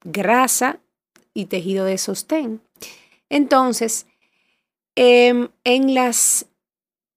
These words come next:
mujeres jóvenes principalmente es donde vemos más mamas densas, y no es que es un factor de riesgo, es simplemente que esa densidad mamaria, ese aumento de la glándula,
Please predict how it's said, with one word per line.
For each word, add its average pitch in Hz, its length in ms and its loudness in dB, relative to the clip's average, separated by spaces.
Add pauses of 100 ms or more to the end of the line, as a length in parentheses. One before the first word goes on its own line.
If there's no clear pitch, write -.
mujeres 277 560 2
jóvenes 214 600 2
principalmente 214 1040 -4 (680)
es 240 240 0
donde 214 320 -2
vemos 254 420 -2
más 233 420 -4 (720)
mamas 214 440 -2
densas, 302 640 -4
y 247 120 -2
no 302 300 0
es 226 340 -2
que 226 180 -2
es 226 160 -4
un 277 140 -6
factor 233 460 -2
de 202 140 -8
riesgo, 185 460 -6
es 226 200 -4
simplemente 240 760 -4
que 220 120 -4
esa 285 240 -2
densidad 247 600 -2
mamaria, 180 640 -4
ese 202 240 -6
aumento 233 680 -2
de 170 100 -4
la 170 140 -6
glándula, 175 600 -6